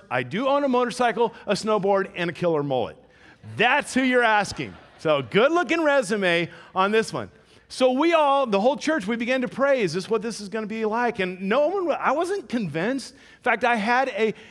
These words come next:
a woman that came to me, set up an appointment. She sat down in my office and said, "Bob, I don't think you are the one for this position." I said, "I think I agree with you."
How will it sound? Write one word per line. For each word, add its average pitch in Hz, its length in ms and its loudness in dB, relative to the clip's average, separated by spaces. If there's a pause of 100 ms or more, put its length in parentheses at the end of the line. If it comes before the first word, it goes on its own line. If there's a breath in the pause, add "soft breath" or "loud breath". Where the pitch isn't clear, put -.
(140 loud breath)
a 190 100 2
woman 220 440 2 (460 loud breath)
that 208 200 0
came 320 340 0
to 175 140 -6
me, 139 320 -6 (280)
set 254 260 0
up 254 80 2
an 262 80 -4
appointment. 240 420 -2
She 196 120 -4
sat 220 240 0
down 247 280 0
in 214 60 -2
my 185 120 -2
office 220 240 -2
and 196 80 -6
said, 180 260 -2 (260 loud breath)
"Bob, 214 380 2
I 233 240 4
don't 254 280 -2
think 226 280 -4
you 233 220 0
are 247 80 0
the 185 100 0
one 208 340 0
for 196 220 -4
this 196 160 -2
position." 202 400 -6
I 170 60 -2
said, 170 220 -8
"I 254 200 -6
think 277 240 -10
I 247 160 -8
agree 208 320 -4
with 339 200 -6
you." 107 280 -6